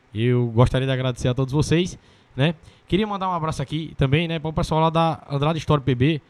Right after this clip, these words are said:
né, o pessoal das camisas esportivas, camisas de times brasileiros, times da Europa, de seleções também. E queria mostrar a vocês essa camisa aqui, né, do Bayern de Munique,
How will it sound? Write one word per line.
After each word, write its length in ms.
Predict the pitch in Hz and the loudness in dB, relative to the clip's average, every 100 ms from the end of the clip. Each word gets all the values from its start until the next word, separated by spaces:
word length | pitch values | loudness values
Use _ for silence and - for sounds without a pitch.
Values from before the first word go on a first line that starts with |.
| _ - | _ -8
né, 160 | 131 147 | -2 0
o 60 | |
pessoal 400 | 139 - 143 143 | 0 0 -2 -2
das 180 | 135 135 | -4 -4
camisas 340 | - 139 143 | -4 -6 -4
esportivas, 760 | 139 - 139 110 131 156 143 - _ _ _ - | -4 -2 0 0 0 -2 -4 -10 _ _ _ -6
camisas 540 | 151 175 156 156 113 | 0 0 0 -2 -4
de 140 | 131 | -2
times 240 | 156 156 131 | -2 0 2
brasileiros, 840 | 143 151 135 123 156 147 - - - - | 2 2 0 0 0 -2 -6 -18 -20 -8
times 200 | 156 135 | -2 2
da 80 | 151 | 2
Europa, 500 | 131 123 147 139 123 113 | 0 -4 -4 -8 -12 -8
de 160 | 123 127 | -6 -4
seleções 560 | - 156 120 - 143 | -2 -2 -2 -2 -4
também. 380 | - 120 135 156 - _ _ - | -4 -6 -6 -8 -14 _ _ -6
E 280 | 143 180 214 | 0 0 0
queria 220 | - 202 | 0 2
mostrar 260 | 202 196 202 | 2 0 0
a 20 | |
vocês 260 | 202 202 190 | 0 0 0
essa 180 | 202 220 | 0 0
camisa 340 | 220 202 180 | 0 2 2
aqui, 280 | - 175 202 _ _ - | 2 -2 -4 _ _ -6
né, 100 | 139 | -2
do 100 | 151 | -2
Bayern 260 | 147 160 151 | 0 -2 -2
de 20 | |
Munique, 440 | 156 143 170 - | -2 0 -2 -4